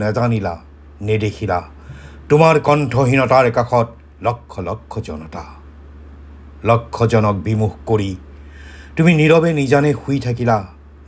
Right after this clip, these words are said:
দুদিন দুৰাতি কণ্ঠহীন ভূপেন হাজৰিকা হৈ। উপহাৰ দি গলা এজন চিনাকি মানুহৰ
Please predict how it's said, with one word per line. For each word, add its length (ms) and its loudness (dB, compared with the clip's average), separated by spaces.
দুদিন 280 -2
দুৰাতি 420 -4
কণ্ঠহীন 640 -6
ভূপেন 320 -6
হাজৰিকা 560 -8
হৈ। 160 -10
উপহাৰ 360 2
দি 80 -4
গলা 300 0
এজন 220 0
চিনাকি 460 2
মানুহৰ 440 2